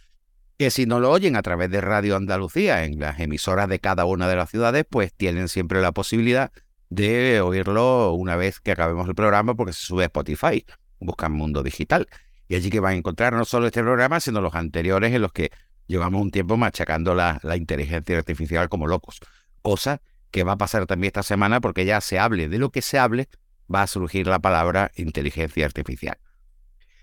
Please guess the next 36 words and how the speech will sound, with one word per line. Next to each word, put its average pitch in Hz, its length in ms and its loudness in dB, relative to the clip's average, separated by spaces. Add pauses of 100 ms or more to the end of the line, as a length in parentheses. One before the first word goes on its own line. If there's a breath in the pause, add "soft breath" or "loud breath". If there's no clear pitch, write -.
(720)
Y 151 100 2
hemos 208 180 4
oído 220 180 6
también 220 280 4
que 220 80 2
la 208 60 4
inteligencia 156 480 2
artificial 180 480 2
está 175 180 0
teniendo 135 240 0
un 151 80 -4
papel 143 260 0
bastante 127 320 -2
importante 123 560 0
en 123 80 2
el 117 140 0
tema 113 260 2
de 123 160 2
programación. 101 1000 0
Está 71 200 -6
ayudando 101 560 4
a 85 340 2
que - 80 -8
mucha 78 220 -6
gente, 87 380 -2
pues, 73 220 -2
empiece 76 420 -2
a - 20 0
hacer 92 180 -4
sus 87 220 -6
pinitos. 110 500 -2
Yo 110 140 -2
creo 131 160 -2
que - 80 -6
sobre 87 240 0
todo 101 240 0